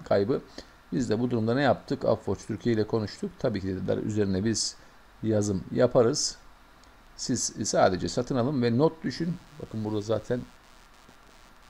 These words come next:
kişiselleştirme istiyorum, istemiyorum seçeneği var. İstiyorum dediğiniz zaman aşağıya ne yazmak istiyorsanız, hangi sembolü kullanmak istiyorsanız yazıyorsunuz. O yüzden direkt upwatch nokta com, daha doğrusu Upwatch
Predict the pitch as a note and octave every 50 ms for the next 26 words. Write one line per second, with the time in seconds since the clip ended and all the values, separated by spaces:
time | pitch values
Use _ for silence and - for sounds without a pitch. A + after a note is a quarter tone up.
0 | - - - - - - - - - - - - - - - G#2+ - A2 A#2 A#2
1 | A#2 A#2 A2 - - A2 A#2 A#2 A#2 A2+ - - C3+ B2+ A#2+ A#2+ B2 - A#2+ -
2 | - C#3+ C#3 C3 G#2+ G2 G2 F#2+ F2 - - - - - - - - - - G#2+
3 | - - G2+ G2 F#2+ F#2+ G#2 C#3 D3 - A2+ - - - A#2 A2 A2 G#2 G#2+ A2
4 | A#2 A2+ A2+ G#2+ G2 G#2 A2+ C3+ D#3+ C#3 - - G2+ - - G#2 G2+ G#2+ B2+ C#3+
5 | C3 - - - - A2 A2+ A#2 A2 G2+ G2 G2 G2 F#2 - - - - A2+ -
6 | - G#2+ G#2+ - - - A#2 B2 A#2+ G#2+ - - A2 G2+ G2+ F#2+ F#2 F#2 F#2 -
7 | A#2+ A2+ G#2+ A2 F#2+ F2 F2 - - - B2 - - G2+ B2 E3 E3+ - - -
8 | - - - - - - - - - - - - A#2+ B2 B2 A#2+ A#2+ A#2+ G2+ F2
9 | - A2+ C3+ E3 - - - - - - - - - - - - A3 F#3+ B2+ G2+
10 | F2+ - F#2+ F2 - E3+ C3+ C3 E3 - - - - - - - - - - B2+
11 | A2 - - A2 B2+ - - - - G2 F#2+ - - G#2 - - - C3 B2+ C#3
12 | D3 B2+ - - - - - - - - - - - - - - - - - -
13 | - A2+ G2 F2 E2 E2 - - - - - - - - - - - -